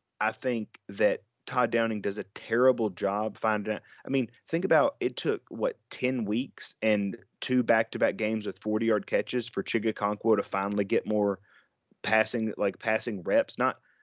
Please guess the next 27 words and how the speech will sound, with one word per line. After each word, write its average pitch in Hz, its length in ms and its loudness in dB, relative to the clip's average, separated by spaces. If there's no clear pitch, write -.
not 127 320 0
targets, 113 640 -2
just - 320 -6
reps 107 440 0
in 110 120 -4
the 104 60 0
passing 113 460 -4
game 90 320 -8
than 98 300 -8
Swaim. - 640 -6
Like, 113 340 4
that's 123 200 0
such 143 240 -2
a 120 140 2
poor 135 340 0
mismanagement 117 760 -4
of 92 80 -10
talent. 117 420 -4
And, 117 240 0
you 113 140 2
know, 104 280 4
you 123 100 -2
talk 131 280 0
about 117 240 4
Dylan 117 260 2
Radins, 101 440 0
like, 101 120 -4